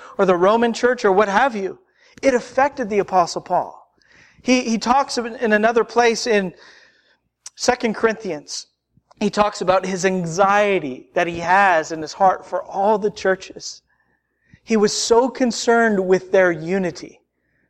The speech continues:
their love for one another, their steadfastness together, that there would be no rupture in the fellowship and so on,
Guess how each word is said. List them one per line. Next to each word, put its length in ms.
their 160
love 480
for 340
one 200
another, 500
their 160
steadfastness 1080
together, 520
that 120
there 140
would 180
be 140
no 240
rupture 640
in 120
the 80
fellowship 640
and 120
so 280
on, 180